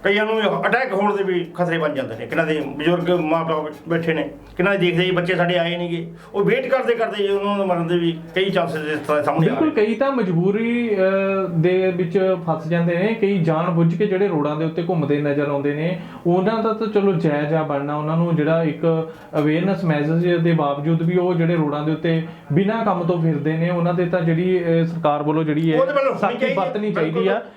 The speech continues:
Speaker 2: ਲੇਕਿਨ ਜਿਹੜੇ ਬੰਦੇ ਕੰਮਾਂ ਤੋਂ ਆ ਰਹੇ ਨੇ ਜਾਂ ਕੋਈ ਜ਼ਰੂਰੀ ਕੰਮ ਤੋਂ ਕੋਈ ਆ ਰਿਹਾ ਵਾ ਜਾਂ ਕੋਈ ਬਿਮਾਰ ਆ,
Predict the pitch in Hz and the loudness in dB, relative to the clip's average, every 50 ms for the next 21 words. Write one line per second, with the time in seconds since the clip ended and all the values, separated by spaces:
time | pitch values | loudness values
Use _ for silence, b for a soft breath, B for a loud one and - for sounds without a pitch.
0 | B B 185 185 208 214 208 220 233 233 214 185 196 202 226 202 202 185 196 196 | B B 0 2 2 2 2 0 -2 0 0 0 0 0 0 0 0 0 0 -2
1 | 196 185 165 165 170 170 170 175 175 170 160 160 160 165 170 180 170 160 175 180 | 0 0 0 2 2 2 2 0 0 0 0 0 0 -2 -2 -2 -2 0 0 0
2 | 180 175 214 165 160 170 156 170 190 226 247 - 202 175 165 170 165 175 165 170 | 0 0 0 0 2 2 2 2 2 0 0 -2 -2 -2 -2 -2 -2 0 0 2
3 | 170 156 139 139 135 139 147 151 151 151 156 165 170 170 165 175 175 156 139 143 | 2 2 2 0 0 0 -2 0 0 0 -2 0 -2 -2 -2 -2 -4 -4 -4 -4
4 | 143 143 156 165 165 151 160 180 170 | -2 0 0 0 0 -2 -4 -4 -6